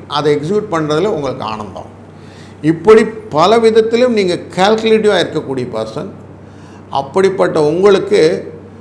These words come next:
ஆறாம் இடம் என்ற இடம் வந்து வெற்றி ஸ்தானம் அப்படின்னு சொல்லலாம். எதையுமே ஜெயிக்கணும், போராட்டங்கள் எல்லாம் ஜெயித்து கொண்டு வரணும். ருண, ரோக, சத்ரு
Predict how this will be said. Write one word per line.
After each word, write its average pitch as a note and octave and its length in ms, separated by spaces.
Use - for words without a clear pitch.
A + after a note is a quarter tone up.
ஆறாம் A#3 640
இடம் A3 380
என்ற F3+ 300
இடம் F3+ 300
வந்து E3 400
வெற்றி F3 360
ஸ்தானம் D#3+ 560
அப்படின்னு C3 280
சொல்லலாம். A#2+ 420
எதையுமே G3 400
ஜெயிக்கணும், G3+ 720
போராட்டங்கள் G3+ 640
எல்லாம் F3 320
ஜெயித்து F3+ 340
கொண்டு C3+ 320
வரணும். D3 220
ருண, F#3 360
ரோக, F3 300
சத்ரு D#3 460